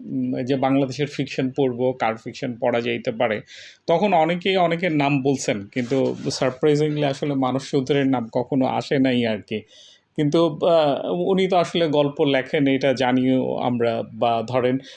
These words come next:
ওনার যে ইন্টেলেকচুয়াল পরিচিতি আছে, আহ, সেটার সাথে যে উনি, আহ, গল্প লিখছেন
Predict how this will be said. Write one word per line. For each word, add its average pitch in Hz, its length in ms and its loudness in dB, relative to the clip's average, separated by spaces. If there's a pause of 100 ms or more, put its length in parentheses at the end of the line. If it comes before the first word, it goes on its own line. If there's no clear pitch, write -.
(120)
ওনার 147 260 4
যে 156 100 -2
ইন্টেলেকচুয়াল 147 640 2
পরিচিতি 170 580 2
আছে, 156 360 2 (380)
আহ, 127 240 2
সেটার 165 340 0
সাথে 175 340 2
যে 170 120 2
উনি, 156 400 2
আহ, 139 240 0
গল্প 139 460 2
লিখছেন 139 480 0